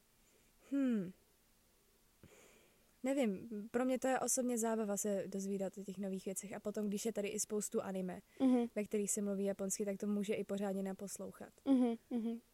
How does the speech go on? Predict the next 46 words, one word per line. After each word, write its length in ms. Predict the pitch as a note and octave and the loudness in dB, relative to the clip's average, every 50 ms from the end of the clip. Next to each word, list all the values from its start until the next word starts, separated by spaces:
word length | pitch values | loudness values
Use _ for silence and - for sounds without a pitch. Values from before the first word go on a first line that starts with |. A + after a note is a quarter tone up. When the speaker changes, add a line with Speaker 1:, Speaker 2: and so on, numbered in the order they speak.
| _ _ | _ _
Speaker 2:
To 80 | - A#3+ | -4 -2
je 60 | A#3+ | -2
pravda, 360 | - B3 A#3+ A3+ G#3+ G3 G3 G3+ _ _ _ _ | 0 -2 -2 -4 -4 -8 -12 -14 _ _ _ _
to 80 | - A#3+ | -14 -14
je 80 | A3+ A#3 | -12 -12
pravda. 360 | - A#3+ A3+ A3+ A3+ - G#3 - _ _ - - - | -10 -10 -10 -10 -10 -10 -12 -12 _ _ -20 -10 -6
Speaker 1:
Jakože 480 | A#3+ A#3+ - - A#3 G#3 B3 A3+ G#3+ G#3 G#3+ _ _ _ _ - G#3 - | -4 0 2 2 4 4 4 4 4 2 0 _ _ _ _ -16 -6 -2
pořád 280 | - A3 G3 G#3+ G#3 | 0 0 2 0 0
tomu 140 | - G#3 G3+ | 0 0 0
nerozumím 480 | G3 G3 G3 G3+ G3+ G3 G3+ G3 G3 F#3+ - | 0 0 0 0 0 0 0 0 0 -2 -2
i 80 | F#3+ F#3+ | -4 -6
po 100 | - G3 | -6 -6
těch 180 | F#3+ - F#3+ G3 | -6 -2 -2 -2
dvou 160 | F#3+ F#3 F#3+ F#3 | -2 -2 -2 -2
letech, 340 | F#3 F#3+ - - G3 F#3+ - - - - _ - C4+ C4+ B3 - | -2 -4 -4 -4 -6 -6 -8 -12 -18 -8 _ 2 4 4 4 6
teda 180 | A#3+ A#3+ A3 | 6 6 6
tří 220 | G#3+ - - A#3 G#3+ | 6 6 4 6 6
let-, 140 | G#3 A3 - - | 6 4 2 0
třech 260 | - - C4 - - | 2 4 4 4 6
letech, 320 | B3 A3 G#3 G#3 G3+ G#3 - - | 4 4 4 4 0 0 0 -2
ale 180 | G3 G3 G#3 B3 B3 A3+ - - _ _ _ _ _ - | 2 4 4 4 4 2 -2 -8 _ _ _ _ _ 2
Speaker 2:
Jasně, 380 | C4+ C4+ B3 - - A#3+ A3+ | 4 4 4 4 2 4 8
ale 200 | A#3 B3+ C#4+ D#4 | 10 12 12 12
stejně, 380 | D4+ - - C#4 D#4 D#4+ D4 B3 | 12 12 12 12 12 12 12 10
jakože 480 | B3 A#3+ - A#3+ G#3+ A#3+ A#3 A3 G#3 G#3 G#3+ - - - - - _ - | 8 6 6 4 6 6 6 6 6 4 0 -4 -12 -20 -20 -16 _ 2
fakt 180 | C4 B3 - | 2 2 4
toho 200 | - C4+ B3+ A#3+ A3 | 6 6 6 8 8
umíš 220 | A#3+ B3 B3 A3+ | 8 8 8 8
hodně, 220 | A#3+ A#3 A#3 A#3 | 8 6 6 6
já 140 | A3 G#3+ G#3+ A3+ | 6 4 4 4
vždycky 280 | G#3+ A3 - - - | 2 0 0 2 4
jenom 140 | A#3 A3 A3 | 4 4 6
koukám, 320 | A3 A3+ G#3+ - A3+ A3 | 4 4 4 4 4 4
jak 120 | A3 A3 G#3+ - | 2 2 0 0
píšeš 280 | - A3 G#3 - A3+ G#3+ | -2 -2 0 2 2 2
Speaker 1:
Ach, 140 | G#3 - | 2 0
Speaker 2:
prostě. 340 | - G#3 G3+ G3+ F#3 - G#3+ | 0 0 0 0 2 2 2
Speaker 1:
prosím 160 | G3+ G3 F#3+ | 2 2 2
tě. 200 | F#3 - G3+ F#3+ - - - - - | -2 -4 -8 -8 -8 -10 -6 2 6
Speaker 2:
Ne, 200 | B3+ C4 C#4 D4 | 8 10 10 10
fakticky, 420 | C#4+ C#4 - - D#4 - - C4+ | 8 8 8 8 6 8 8 6
jako, 200 | A#3+ A3 A3 A3 | 6 6 6 6
Speaker 1:
Prosím 280 | A3 G#3+ G#3 G#3 G#3 G#3 | 4 4 4 2 2 4
Speaker 2:
je 100 | G#3+ A3+ | 4 4
Speaker 1:
tě. 100 | - - | 6 6
Speaker 2:
to, 200 | A3+ A3 G#3+ G#3+ | 6 6 4 2